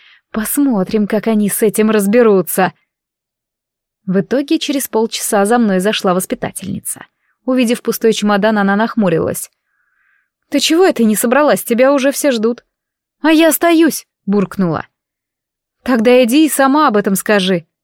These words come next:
"А вот и пойду". С гордо поднятой головой я продефилировала мимо воспитательницы. Она права, надо решать проблемы самой.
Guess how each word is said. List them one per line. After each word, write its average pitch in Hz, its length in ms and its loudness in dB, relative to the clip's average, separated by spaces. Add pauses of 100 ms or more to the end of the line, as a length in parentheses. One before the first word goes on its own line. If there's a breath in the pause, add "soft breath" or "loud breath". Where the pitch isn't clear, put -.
(160)
"А 240 120 0
вот 277 160 2
и - 20 0
пойду". 285 460 2 (680)
С 175 120 -4
гордо 180 300 0
поднятой 180 440 0
головой 175 440 0
я 190 160 0
продефилировала 185 760 0
мимо 190 300 2
воспитательницы. 190 1080 -6 (600 soft breath)
Она 208 140 0
права, 196 520 -2
надо 190 380 -2
решать 226 320 -2
проблемы 208 400 0
самой. 233 480 -4